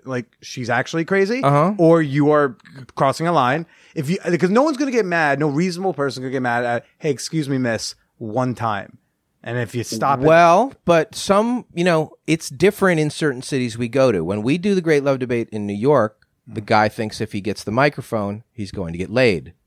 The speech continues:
Speaker 2: When we do the show in Seattle, the guy thinks if he gets the microphone, he's gonna get laughed at. Because that was the experience in high school. And a lot of people never get past,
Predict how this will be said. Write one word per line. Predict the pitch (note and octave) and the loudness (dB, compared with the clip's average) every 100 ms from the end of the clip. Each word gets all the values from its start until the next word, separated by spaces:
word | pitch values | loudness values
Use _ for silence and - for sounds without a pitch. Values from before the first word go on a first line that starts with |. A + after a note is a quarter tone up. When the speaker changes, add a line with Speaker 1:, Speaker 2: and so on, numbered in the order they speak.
| _ - - - | _ -20 -20 -6
Speaker 2:
When | G2+ | -2
we | G#2 G#2+ | 0 2
do | A#2 | 2
the | A2+ | 0
show | G#2 B2 G#2 | 0 2 2
in | G2 | 2
Seattle, | G2 - A#2 E3+ D#3 A2 C3 - | -2 -2 2 4 4 2 0 -4
the | G#2+ | -6
guy | G#2+ G2+ G2 | 0 2 2
thinks | A2 F#2+ - - | -2 -4 -6 -16
if | G2+ | -10
he | A#2+ | -6
gets | G#2+ G2+ | -6 -6
the | A2 | -6
microphone, | G2 F#2 G2+ F#2+ | -6 -6 -8 -8
he's | - G2+ | -8 -8
gonna | G2+ F2+ | -6 -6
get | G2 | -10
laughed | G#2 C3 E3+ - - | -6 -2 -2 -4 -12
at. | - - _ _ _ - - - | -14 -18 _ _ _ -20 -10 -2
Because | C#3 D#3 A2+ | 2 2 2
that | B2+ C3 | 2 2
was | D3+ | -2
the | F3+ | -4
experience | - - D3 B2 A#2+ - | -6 -4 -2 0 -2 -4
in | D3+ | -8
high | - G3 | -4 -2
school. | E3+ - A#2 C3+ - _ - | -2 -4 -8 -8 -10 _ -12
And | - B2+ | -4 -2
a | |
lot | B2 A#2+ | 2 2
of | C3 | 0
people | D3+ D3 | -4 -6
never | C#3 C3 C#3 E3+ E3 D#3+ | -6 -2 2 2 2 0
get | B2+ D3 C3+ _ | 2 0 0 _
past, | - D#3+ D#3+ D3+ - | -8 -2 -2 -2 -6